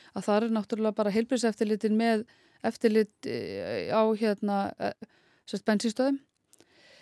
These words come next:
Og ég heyrði allavega af því að, að, hérna, að eftirlit hefði eitthvað verið á, sem sagt, þessum st-, stöðum að fylgjast með. En ég veit svo sem ekki hvað verður,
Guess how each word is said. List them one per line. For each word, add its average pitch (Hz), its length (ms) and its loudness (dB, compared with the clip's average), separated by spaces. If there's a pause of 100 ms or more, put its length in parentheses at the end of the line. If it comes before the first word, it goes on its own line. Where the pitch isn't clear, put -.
(380)
Og 208 320 4
ég 208 80 4
heyrði 226 220 8
allavega 233 260 2
af - 60 -10
því 240 180 2
að, 220 240 2
að, 214 200 0 (120)
hérna, 214 360 -2 (280)
að 214 220 -2
eftirlit 220 320 -4
hefði 220 220 2
eitthvað 233 280 2
verið 254 300 4 (260)
á, 226 80 4 (400)
sem 240 140 -2
sagt, - 100 -12
þessum 233 240 0
st-, - 200 -12 (120)
stöðum 254 460 4 (680)
að 220 80 -4
fylgjast - 320 0
með. 269 220 0 (1080)
En 202 240 2
ég 214 140 2
veit 208 140 2
svo 208 100 -2
sem 202 140 -2
ekki 208 140 -4
hvað 214 200 2
verður, 220 320 -2